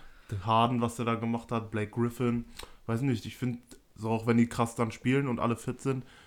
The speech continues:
ich find die so persönlich haben die's nicht verdient, unsympathisch,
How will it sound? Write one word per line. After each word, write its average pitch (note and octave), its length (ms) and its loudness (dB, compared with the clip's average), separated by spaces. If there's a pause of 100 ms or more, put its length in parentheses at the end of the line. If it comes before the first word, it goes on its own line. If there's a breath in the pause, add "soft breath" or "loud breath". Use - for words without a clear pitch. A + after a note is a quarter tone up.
ich - 80 -20
find A2 220 -2
die G#2+ 180 -4 (140)
so G#2+ 440 0 (360)
persönlich B2 500 4
haben B2 140 2
die's A#2 120 -2
nicht A#2+ 140 -4
verdient, A2+ 360 0
unsympathisch, A2+ 840 -2